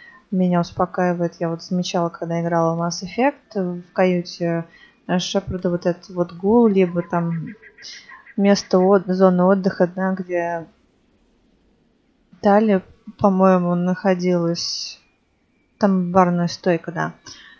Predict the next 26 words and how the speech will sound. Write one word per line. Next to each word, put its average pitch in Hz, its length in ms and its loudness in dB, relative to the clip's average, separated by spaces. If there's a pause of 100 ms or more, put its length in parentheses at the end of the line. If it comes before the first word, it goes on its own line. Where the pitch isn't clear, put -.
(200)
Вот, 175 200 0 (140)
там 190 180 -2
тоже 180 320 2
вот. 165 240 -4 (300)
Ну, 254 100 2
в 247 60 4
общем, 240 200 -2
по - 80 -2
всему 214 260 2
кораблю 175 540 0 (120)
такой 170 280 -10
эффект. - 320 -14 (260)
То 202 60 -14
есть - 180 -12
я 180 180 -4 (240)
под 196 140 0
этот 196 240 2
звук 202 200 -4
тоже 185 180 -6
спокойно 180 420 -4
могла 175 260 0
уснуть. 175 240 -4
Хотя 214 280 2
он 240 240 4
механический, 202 880 0
неестественный. 175 840 -8